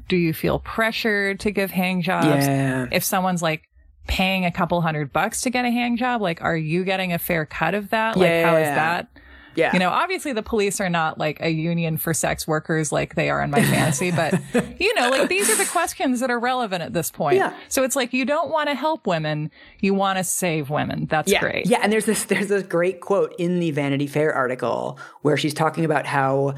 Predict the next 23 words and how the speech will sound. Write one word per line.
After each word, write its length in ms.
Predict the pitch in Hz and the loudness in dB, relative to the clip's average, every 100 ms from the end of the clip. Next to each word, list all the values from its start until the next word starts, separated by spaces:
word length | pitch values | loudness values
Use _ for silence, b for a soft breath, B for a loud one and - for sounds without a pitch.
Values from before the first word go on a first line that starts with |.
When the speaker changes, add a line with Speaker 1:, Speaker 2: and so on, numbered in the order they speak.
| B - | B 0
Speaker 2:
officers 440 | 175 254 262 254 | 2 2 0 0
are 100 | 220 | 0
interrogating 880 | 160 - 143 151 170 196 196 190 135 | -2 -2 0 0 0 0 0 -2 0
one 340 | 139 151 175 170 | 0 2 0 0
of 280 | 151 135 | -2 -2
the 80 | 135 | -2
sex 260 | 131 127 - | -2 -4 -2
workers 320 | 151 165 165 | 0 0 0
for 200 | - 131 | 0 -2
apparently 520 | - - 139 170 147 | -2 -4 0 0 -2
hours, 840 | 120 113 147 196 214 226 226 - - B B B | 0 2 2 2 0 -2 -4 -8 -10 B B B
Speaker 1:
Hmm. 100 | 202 | 2
Speaker 2:
and 380 | 180 151 143 143 - _ - | 4 4 0 -4 -12 _ -8
she's 360 | - - 196 208 | -4 -2 0 0
the 180 | 240 127 | 0 0
only 340 | 165 196 226 | 0 0 0
one 320 | 185 151 175 214 | 0 0 0 -2
who's 220 | 220 208 | -2 -2
had 180 | 175 185 | -2 0
her 140 | 196 196 - | -2 -4 -10
passport 560 | - 170 - 233 233 | -8 -8 -2 -2 0
confiscated. 760 | - 226 240 240 247 247 247 240 | -2 -2 -2 0 0 0 0 2
Speaker 1:
Hmm. 180 | 214 | 2